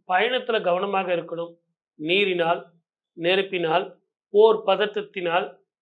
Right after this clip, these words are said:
தேவையில்லாத மனக்குழப்பத்தினால் இரவு பயணத்தை தவிர்ப்பது நல்லது. அதே நேரத்துல பொருளாதாரத்தில் சில நாடுகள் பிரச்சனைக்கு உள்ளாவாங்க. இந்தியாவை பொறுத்த வரைக்கும் நம்ம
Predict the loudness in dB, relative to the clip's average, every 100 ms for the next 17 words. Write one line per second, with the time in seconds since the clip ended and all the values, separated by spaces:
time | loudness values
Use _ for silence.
0 | _ 0 2 2 0 2 2 2 -2 -6
1 | -6 -4 -6 -6 -12 -14 -10 -8 -8 -10
2 | _ _ -14 -2 0 2 2 0 -4 -2
3 | -2 -2 -4 -2 -4 -4 -4 0 0 0
4 | -6 -6 -6 -10 -14 -14 -12 -4 -2 -2
5 | -2 -6 -6 -6 -6 -2 2 6 6 6
6 | 6 4 0 -4 -8 -8 -18 _ _ _
7 | _ _ 0 4 4 4 0 -2 -8 -4
8 | 4 6 6 4 2 0 -6 _ -4 -2
9 | -2 -6 -6 -6 -6 -6 -4 -2 -2 -4
10 | -8 -14 -16 _ _ _ _ _ _ -8
11 | 0 6 6 6 4 0 0 0 0 -2
12 | -4 -2